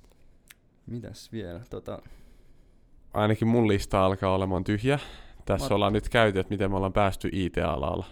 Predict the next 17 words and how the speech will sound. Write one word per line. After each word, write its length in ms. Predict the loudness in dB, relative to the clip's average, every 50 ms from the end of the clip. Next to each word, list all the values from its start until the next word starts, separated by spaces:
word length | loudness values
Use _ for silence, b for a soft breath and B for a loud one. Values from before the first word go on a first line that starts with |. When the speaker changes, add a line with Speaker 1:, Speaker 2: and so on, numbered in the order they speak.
| -16 -18 -14
Speaker 1:
Joo. 300 | -14 -12 -12 -12 -14 -18 -20 -20 -20 -20 -20 -20 -12 -4
Speaker 2:
Ja 280 | -2 0 0 0 0 -4 -6
mitä 360 | -4 -2 -2 0 2 2 0 2
me 180 | 0 -2 -2 0
tällä 200 | 0 2 2 2
hetkellä 320 | 0 -2 -4 -4 -6 -6 -2
tehdään 560 | 0 0 0 0 0 -2 -4 -4 -4 -4 -4
ja, 180 | -4 -6 -6 -8 -12 _ _ -20 -20 -20 -20 -20 -20 -20 -20 _ -20 -20 -20 -20 -18 -10 -8
ja 120 | -6 -6 -6 -6 -8
mitäs 320 | -4 -4 -2 -4 -2 -4
meidän 220 | -4 -4 -4 -4 -8 -8 -2
tavoitteet 480 | -2 0 0 0 -2 -4 -4 -6 -4 -4
on 160 | -6 -8 -10 -10 -8
tulevassa. 600 | -6 -6 -4 -4 -4 -6 -6 -6 -8 -12 -14 -14 -16 -18 -20 -20 -20 -18 -16
Speaker 1:
Joo, 180 | -16 -16 -16 -18 -20 -20 -20 -20 -20
tää 100 | -18 -18
aika... 200 | -18 -18 -20